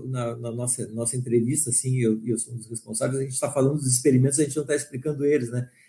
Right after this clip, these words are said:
Esse do bonde, pra quem não conhece, é,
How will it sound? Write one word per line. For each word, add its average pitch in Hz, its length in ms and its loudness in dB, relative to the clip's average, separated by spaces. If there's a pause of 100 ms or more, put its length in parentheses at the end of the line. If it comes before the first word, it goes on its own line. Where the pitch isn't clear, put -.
(100)
Esse 143 220 4
do 151 100 6
bonde, 156 420 6
pra 139 140 2
quem 151 140 0
não 143 120 0
conhece, 147 600 2
é, 156 320 2